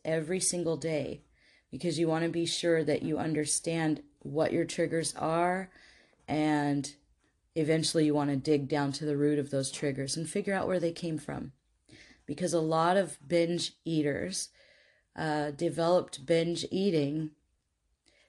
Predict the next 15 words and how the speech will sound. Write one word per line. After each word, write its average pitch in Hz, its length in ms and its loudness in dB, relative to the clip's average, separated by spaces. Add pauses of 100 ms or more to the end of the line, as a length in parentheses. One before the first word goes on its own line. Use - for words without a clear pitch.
(240)
due 190 380 2
to 165 1040 2 (400)
childhood 156 500 -2
circumstances 151 1120 -4
or 156 580 2 (600)
a 190 120 4
really 180 340 4
severe 160 440 2
situation 151 760 -2
that 139 120 -2
happened 147 640 -4
in 143 340 -4
early 147 340 2
adulthood. 139 600 -4 (880)
Um, 139 500 -6